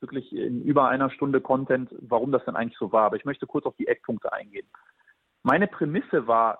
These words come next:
damals, dass die katholische Kirche eigentlich eine abgefallene Kirche ist. Das heißt, es muss irgendwie eine Urkirche gegeben haben, die nah an den Aposteln, nah am Neuen Testament dran war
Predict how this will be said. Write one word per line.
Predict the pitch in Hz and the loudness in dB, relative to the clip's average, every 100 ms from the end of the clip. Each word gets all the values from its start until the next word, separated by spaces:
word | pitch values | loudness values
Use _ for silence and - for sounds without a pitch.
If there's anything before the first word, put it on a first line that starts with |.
| - | -4
damals, | 120 120 151 160 175 - _ | -2 0 0 -4 -6 -16 _
dass | 131 - - | -6 -6 -8
die | 131 131 - - | -10 -10 -16 -4
katholische | 135 - 175 214 - 170 | -4 2 2 2 -2 -10
Kirche | - 160 160 - 101 92 - - - - - _ | 0 4 4 2 -2 -4 -8 -20 -20 -20 -20 _
eigentlich | 127 147 185 196 180 - - - - 151 | 0 2 2 -4 -6 -12 -20 -20 -18 -6
eine | 147 147 147 | 0 0 2
abgefallene | 165 - 190 - 147 143 | -2 -2 -6 -2 -2 -2
Kirche | 139 131 127 127 | -4 0 0 0
ist. | 101 - - | -6 -8 -6
Das | 127 - | -4 2
heißt, | 160 170 | 2 2
es | 147 | -4
muss | 160 233 - | 0 0 -2
irgendwie | - 202 175 | -4 -4 -4
eine | 165 - | -8 -6
Urkirche | 196 233 - 214 202 | -2 -2 -2 -4 -2
gegeben | 165 160 170 156 | 2 4 4 4
haben, | 156 156 | 2 2
die | 135 | -2
nah | 131 135 175 | 0 2 4
an | 196 165 | 2 -2
den | 156 151 | -6 -4
Aposteln, | - - - - 202 156 | -6 -4 -6 -2 -4 0
nah | 147 165 | 2 2
am | 151 147 | 0 -4
Neuen | 156 147 | -6 -4
Testament | 147 147 135 131 - | -4 -4 -2 -4 -2
dran | 127 180 208 | 0 0 2
war | 233 | 0